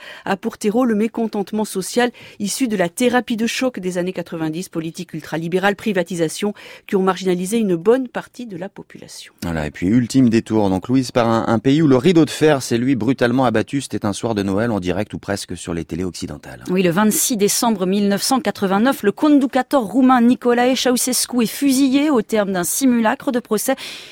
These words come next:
Speaker 3: Épilogue glauque d'une révolution en trompe-l'œil orchestrée par les seconds couteaux du régime avec l'aide de Moscou. Et dans ces brumes historiques prospèrent de multiples lectures. Qui a fait la révolution en Roumanie ?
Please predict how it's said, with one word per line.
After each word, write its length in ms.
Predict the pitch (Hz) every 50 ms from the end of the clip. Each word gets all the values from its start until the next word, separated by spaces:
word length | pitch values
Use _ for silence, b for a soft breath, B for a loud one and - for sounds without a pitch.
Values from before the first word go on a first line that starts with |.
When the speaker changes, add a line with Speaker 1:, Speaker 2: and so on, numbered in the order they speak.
| B B
Speaker 3:
Épilogue 440 | - - - 220 254 262 208 196 160
glauque 540 | 170 156 165 196 269 320 302 262 - - 208
d'une 220 | 190 220 233 226
révolution 580 | 214 226 233 208 226 220 214 - - 247 208 190
en 40 | 190
trompe-l'œil 640 | - - - 262 247 - - 262 277 294 269 226
orchestrée 560 | 233 220 - - - 262 240 - - - 311 294
par 220 | - - 202 190
les 80 | 190 175
seconds 400 | - - - 262 214 214 302 285
couteaux 300 | - 247 226 - 330 311
du 100 | 240 226
régime 320 | 202 214 220 269 330 302
avec 260 | 277 269 247 240 240
l'aide 200 | 214 214 208 185
de 80 | 208 247
Moscou. 400 | 226 202 180 170 - - 185 - B B B B B B B B
Et 80 | - -
dans 140 | 90 - 233
ces 180 | - - 220
brumes 380 | 180 170 185 180 262 330 330 302
historiques 600 | 233 190 240 226 - - - 208 220 285 - -
prospèrent 500 | - - 208 196 - - - 294 277 208
de 140 | 180 247 254
multiples 560 | 233 262 285 254 - - - 339 - - 247
lectures. 500 | 226 214 214 - - - - 220 196 - - -
Qui 320 | - 359 381 359 302 - -
a 140 | - 226 220
fait 220 | - - 226 208
la 140 | 202 190 196
révolution 580 | 190 214 202 208 226 214 208 - - 196 190 202
en 80 | 226
Roumanie ? 400 | 208 220 202 185 170 170 190 226